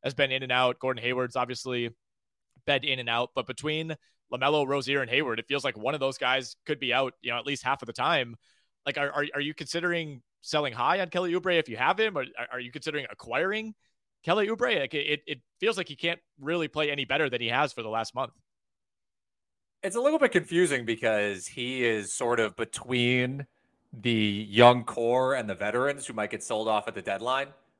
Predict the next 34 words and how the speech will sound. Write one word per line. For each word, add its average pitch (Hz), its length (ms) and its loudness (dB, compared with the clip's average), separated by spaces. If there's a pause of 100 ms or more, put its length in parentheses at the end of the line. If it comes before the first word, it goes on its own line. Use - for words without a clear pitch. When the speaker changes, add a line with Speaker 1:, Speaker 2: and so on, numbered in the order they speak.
(520)
Speaker 2:
right? 127 240 2
He's - 160 -6
twenty-seven, 127 680 2 (640)
just 147 200 2
turned 135 200 -2
twenty-seven. 95 580 -6 (440)
So 131 140 -6
he's 131 160 -2
not 156 200 4
quite, 139 440 4 (180)
he's 117 200 -12
just 151 180 0
in 143 80 0
between. 127 540 -4 (440)
And 175 140 0
there 196 80 6
are 175 80 8
certain, 226 460 0
there 147 180 6
are 120 40 2
certain 170 440 -4 (460)
parts 180 280 4
of 135 180 -2 (120)
Oubre's 135 380 2
game 147 240 0
that 113 140 -4
you 107 100 -6
look 139 180 2
at 113 120 4
and 110 100 -8
you're 101 80 -10
like, 92 200 -12
"This 170 160 -2
is 117 160 -12